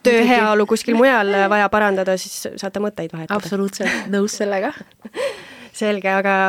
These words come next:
Speaker 1: äh, ma tänan teid saatesse tulemast. Ma Ainur Ülemiste, tegevjuht Ursel Velve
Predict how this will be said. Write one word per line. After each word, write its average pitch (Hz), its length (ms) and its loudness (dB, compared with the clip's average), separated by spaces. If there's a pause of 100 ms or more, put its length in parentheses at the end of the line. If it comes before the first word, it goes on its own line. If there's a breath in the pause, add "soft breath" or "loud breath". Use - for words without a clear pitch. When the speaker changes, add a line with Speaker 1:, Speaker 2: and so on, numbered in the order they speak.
(440)
Speaker 1:
äh, 185 320 -2
ma 180 80 -4
tänan 240 300 0 (180)
teid 175 160 -8
saatesse - 400 -10
tulemast. 233 560 -2 (240)
Ma 185 160 2
Ainur 180 240 2
Ülemiste, 170 560 -2
tegevjuht 170 480 -4
Ursel 170 280 -6
Velve 311 260 -2